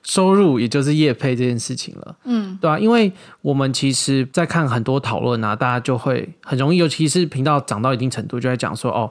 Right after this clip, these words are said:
Speaker 1: 怎么接业配，或是业配怎么沟通，或是 blah blah blah 干嘛的。
Speaker 2: 嗯。
Speaker 1: 对啊，那其实我们之前小的时候就偶尔会被
Speaker 2: 小的时候。
Speaker 1: 敲-，
Speaker 2: 频道小的时候。
Speaker 1: 小的时候。<laughs> 频道小的时候。
Speaker 2: <laughs> 还是你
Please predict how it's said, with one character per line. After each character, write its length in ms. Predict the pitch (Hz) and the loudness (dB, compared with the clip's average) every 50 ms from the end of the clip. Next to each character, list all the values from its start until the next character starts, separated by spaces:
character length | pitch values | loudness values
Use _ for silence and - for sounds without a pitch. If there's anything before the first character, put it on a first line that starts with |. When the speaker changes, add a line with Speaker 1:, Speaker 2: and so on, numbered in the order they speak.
| - _ | -6 _
Speaker 1:
怎 160 | - 151 131 | -2 0 0
么 100 | 123 123 | 0 0
接 200 | 113 - 156 156 | 2 2 2 4
业 180 | 165 170 156 | 4 4 2
配， 220 | 139 - 151 147 139 | 2 2 0 0 2
或 100 | 135 139 | 2 2
是 80 | 135 | 2
业 140 | 143 143 143 | 2 2 2
配 160 | 135 147 139 | 2 0 -2
怎 100 | 120 - | -2 -2
么 80 | 110 113 | -6 -4
沟 180 | - 123 120 127 | -2 0 -2 0
通， 200 | 120 123 127 127 | 0 0 -2 0
或 80 | 123 | 0
是 80 | 123 120 | -2 -2
blah 180 | 110 120 107 | 0 -2 0
blah 140 | 104 110 107 | 0 -2 -2
blah 180 | 110 107 98 104 | -2 -2 -2 -2
干 160 | - - 110 | -2 -4 -6
嘛 100 | 98 - - - | -6 -6 -10 -4
的。 60 | - 233 | -2 -2
Speaker 2:
嗯。 200 | 226 202 185 190 - - - | -2 -2 -4 -12 -18 -20 -6
Speaker 1:
对 120 | _ 143 131 | _ -2 -2
啊， 80 | 127 | 0
那 160 | 151 185 220 | 2 2 0
其 160 | 202 - 180 156 | 2 2 0 2
实 100 | 185 190 | 4 4
我 160 | 175 156 131 | 4 4 2
们 300 | 123 120 117 117 113 - - - | 2 0 -2 -2 -4 -8 -10 -6
之 140 | - - 247 | -2 -2 0
前 160 | 196 196 180 | 2 2 2
小 180 | - - 117 113 | 2 2 2 0
的 80 | 120 | 0
时 80 | 113 - | 2 2
候 80 | 170 160 | 0 2
就 460 | 139 175 170 160 147 135 123 - - - _ _ | 2 2 2 4 4 2 0 -2 -4 -10 _ _
偶 180 | - 139 143 180 | 0 2 2 4
尔 140 | 196 160 | 4 2
会 160 | 131 - 160 147 | 2 0 0 0
被 100 | 139 151 | 2 2
Speaker 2:
小 240 | 143 135 214 214 | 4 4 4 4
的 80 | 220 226 | 4 2
时 140 | 208 - 214 | 0 -2 0
候。 160 | 190 226 220 | 0 0 0
Speaker 1:
敲-， 300 | 196 - - 127 120 131 - - | 0 0 -2 -2 -2 -2 -2 0
Speaker 2:
频 220 | 262 240 240 269 | 4 4 4 4
道 200 | 254 311 302 285 | 6 6 6 6
小 280 | 311 - 120 214 - - | 6 4 4 4 4 4
的 120 | 202 202 | 2 0
时 200 | 214 - 196 196 | -2 -2 -6 -4
候。 80 | 202 220 | -4 -2
Speaker 1:
小 80 | 202 202 | -4 -4
的 20 | |
时 0 | |
候。 0 | 196 | -6
<laughs> 40 | - - | -4 -2
频 180 | - 165 175 | 0 2 2
道 180 | 185 247 233 196 | 4 4 4 4
小 180 | - 170 135 123 | 4 2 2 2
的 100 | 123 120 | 2 0
时 160 | - - 131 | 0 0 -2
候。 120 | 123 127 139 | 0 2 2
Speaker 2:
<laughs> 0 | |
还 40 | 247 311 | 2 2
是 160 | 285 247 302 | 2 4 4
你 100 | 294 285 | 4 6